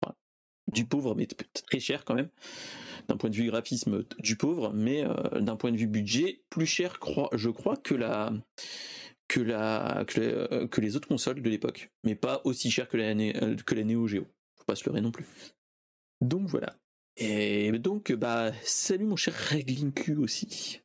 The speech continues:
Comment vas-tu ? Donc voilà, donc petit parcours de, de geek qui va bien, ça fait toujours plaisir de, de voir que les, les gens des nineties et des, des eighties, euh, ont plus ou moins, hein, le même parcours,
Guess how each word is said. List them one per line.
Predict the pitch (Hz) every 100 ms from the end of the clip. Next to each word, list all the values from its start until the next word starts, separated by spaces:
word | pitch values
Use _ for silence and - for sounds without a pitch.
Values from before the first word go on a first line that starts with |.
| _
Comment | - 113 131
vas-tu ? | 120 - 143 - - - - - - - _ _ _ _ _ -
Donc | 127 214
voilà, | 185 123 120
donc | 123 120 117
petit | 175 160 175
parcours | 143 - - 156 127
de, | 120 117 104 104
de | 127 202 190
geek | 165 180 185 -
qui | 160
va | 139
bien, | 120 123 117 127
ça | 135 123
fait | -
toujours | - 120 123
plaisir | - 117 104 156
de, | 113 - - - -
de |
voir | 131 131 185 -
que | 120
les, | 110 104 - -
les | - 123 151
gens | 156 165
des | 135
nineties | 113 147 156 143 160 147 123 -
et | 196
des, | 170 151 139 131 127 120 117 117 107 104 104 104
des | 123
eighties, | - 120 - 156 151
euh, | 107 107 104 - - -
ont | 143
plus | 143 - 143 127
ou |
moins, | 123 131 151 117
hein, |
le | 110 110
même | 147
parcours, | 143 - - 139 143